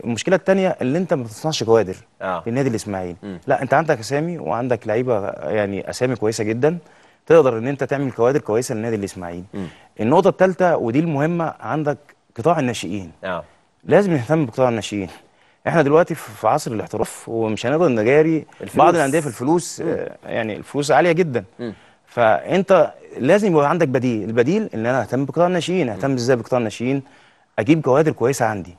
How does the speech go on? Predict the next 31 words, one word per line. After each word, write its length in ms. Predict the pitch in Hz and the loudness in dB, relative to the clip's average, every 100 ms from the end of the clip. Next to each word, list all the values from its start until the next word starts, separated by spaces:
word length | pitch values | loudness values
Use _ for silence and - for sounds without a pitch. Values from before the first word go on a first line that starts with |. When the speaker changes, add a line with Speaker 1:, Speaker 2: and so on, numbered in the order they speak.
| - | -10
Speaker 2:
أيوة. 160 | 87 - | -10 -2
Speaker 1:
والمدربين 800 | 107 113 117 110 120 120 151 180 | 2 2 2 4 4 4 2 2
دول 280 | 151 190 175 _ _ _ - | 2 2 -2 _ _ _ 0
ياخدوا 280 | 160 160 143 | 2 4 2
رواتب 200 | 160 143 | 4 2
عاليه 180 | 156 147 | 2 2
جدًا، 280 | 165 120 | 0 -2
Speaker 2:
مم. 80 | 92 | -6
Speaker 1:
لان 220 | 104 165 | -2 2
ده 120 | 151 190 | 4 4
اللي 140 | 147 | 2
هيطلع 380 | 113 120 151 175 | 0 4 6 6
لي 200 | 175 - 107 | 2 -2 0
لعيب 440 | 104 98 131 156 - | 4 4 4 0 2
كويس. 440 | 190 202 104 - | 4 4 0 -10
Speaker 2:
مفهوم. 120 | 85 - _ _ _ - | -16 -20 _ _ _ -2
Speaker 1:
النادي 240 | 117 160 | 2 2
الاسماعيلي 320 | 165 135 156 | 2 0 -2
كان 240 | 156 131 110 | 0 0 0
بيمتاز 540 | 110 104 117 160 165 | -2 -2 2 2 2
ان 120 | 110 | -2
هو 360 | 101 135 156 127 | 2 6 6 4
قط-، 140 | - - | -4 -4
آه، 360 | 110 104 85 98 | 2 2 2 -2
ال-، 280 | 95 95 65 | -2 -2 0
عنده 240 | 107 143 | 0 0
قطاع 180 | - 151 | 0 0
الناشئين 540 | 131 107 110 135 175 - _ _ - | 0 -4 -2 -2 -2 -4 _ _ -10
بيطلع 260 | 98 147 156 | 0 2 2
من 160 | 123 | 0
احسن 460 | 160 - 143 127 | -4 -4 -2 -2